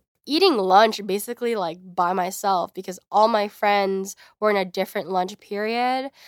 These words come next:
So that was kind of freaking stressful. How freaking stressful is, like, you having to worry about where you're gonna eat for lunch in high school? That's such, like, a young thing to worry about. Like, now,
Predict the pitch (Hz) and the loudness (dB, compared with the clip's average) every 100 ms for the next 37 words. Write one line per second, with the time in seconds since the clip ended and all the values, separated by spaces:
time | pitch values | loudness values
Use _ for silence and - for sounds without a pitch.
0 | _ - 214 196 185 214 214 - 190 190 | _ -6 0 2 2 2 -2 -4 -4 -4
1 | 190 190 190 185 - 175 165 - - 233 | -8 -10 -10 -10 -10 -8 -8 -10 -6 -2
2 | 233 240 254 - - - _ _ _ _ | 2 2 0 -4 -20 -20 _ _ _ _
3 | _ - - 320 339 381 415 403 214 208 | _ -10 2 2 4 0 0 -2 -4 -4
4 | - 262 - 220 214 202 196 202 214 208 | -2 -2 -2 -4 -2 -2 -4 -8 -6 -4
5 | 214 226 220 196 185 190 202 208 214 202 | -4 -6 -6 -4 -4 -4 -4 -6 -6 -6
6 | 196 202 196 202 196 190 214 190 - 202 | -6 -4 -6 -6 -8 -8 -12 -14 -12 -10
7 | 180 170 170 175 185 185 165 196 180 139 | -8 -8 -8 -10 -14 -14 -16 -16 -16 -14
8 | 180 202 _ _ - 220 - 277 359 359 | -14 -16 _ _ -10 -8 -4 -2 -2 0
9 | 320 269 208 196 196 196 190 196 196 196 | 4 4 2 -2 0 0 0 -2 -4 -8
10 | 208 220 _ - 165 151 151 190 _ - | -12 -18 _ -10 -10 -10 -14 -20 _ -12
11 | 180 175 175 175 170 175 - - - 240 | -10 -10 -12 -12 -14 -16 -20 -10 0 0
12 | 220 185 185 233 294 277 | 2 0 4 4 2 -2